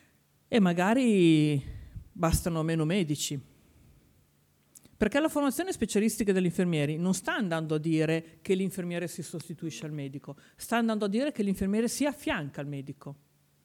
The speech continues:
E quindi, come dice, qua, no, aiuto. Come dice il famoso comma cinquecentosessantasei,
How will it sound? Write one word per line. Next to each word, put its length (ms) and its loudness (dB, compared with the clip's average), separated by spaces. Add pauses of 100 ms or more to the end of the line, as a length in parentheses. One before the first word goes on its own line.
(460)
E 120 -6
quindi, 320 4
come 300 2
dice, 600 -2 (4000)
qua, 180 -18 (1000)
no, 200 -14 (220)
aiuto. 420 -12 (560)
Come 320 -2
dice 640 4 (460)
il 120 -8
famoso 440 2
comma 220 4
cinquecentosessantasei, 1700 2